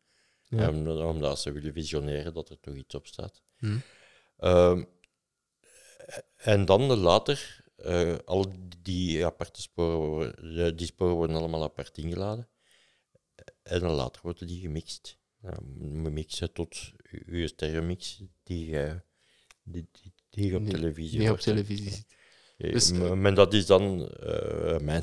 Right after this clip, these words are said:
Speaker 2: <laughs> taak in de postproductie, hè. Allee, of
Speaker 1: Ja.
Speaker 2: iemand anders zijn taak in de postproductie, om van al die sporen, eh, we krijgen dan in de montage, eh, wordt het beeld gekut.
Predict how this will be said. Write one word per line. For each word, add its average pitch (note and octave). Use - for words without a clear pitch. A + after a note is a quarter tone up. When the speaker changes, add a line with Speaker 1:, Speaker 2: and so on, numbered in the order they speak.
Speaker 2:
<laughs> -
taak -
in B2
de G#2+
postproductie, E2+
hè. F2
Allee, E2
of -
Speaker 1:
Ja. -
Speaker 2:
iemand D#2
anders D#2
zijn E2
taak D#2
in D#2+
de D2+
postproductie, D#2
om E2
van D#2
al F2+
die F2+
sporen, E2+
eh, E2+
we F2+
krijgen F#2
dan F2
in F#2
de F2+
montage, F2
eh, D2+
wordt D2+
het C2+
beeld E2
gekut. -